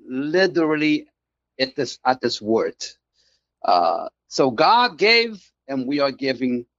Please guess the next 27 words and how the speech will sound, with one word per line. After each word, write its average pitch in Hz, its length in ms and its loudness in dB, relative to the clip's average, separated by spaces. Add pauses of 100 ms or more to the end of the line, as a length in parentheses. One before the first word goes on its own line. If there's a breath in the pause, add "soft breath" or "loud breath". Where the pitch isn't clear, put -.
to 127 340 0 (140)
the 120 80 -6 (120)
people. 92 380 -6 (340)
And 151 180 0
we 214 120 0
also 240 340 0
have, 190 540 0
um, 120 420 2 (300)
harvest, 190 640 0
uh, 156 160 -2 (480)
program 180 460 0
besides 151 640 -2 (420)
the 135 100 -2
free, 180 640 -2
uh, 123 280 0 (120)
three 160 140 -8
sixteen 160 480 -6
tokens 143 380 -4
that 131 160 0
we're 123 180 -4
giving. 220 460 -2 (340)
We 143 120 -2
have 147 280 0
a, 113 220 -2 (120)
a 101 180 -2
harvest, 175 680 -2
um, 151 340 -2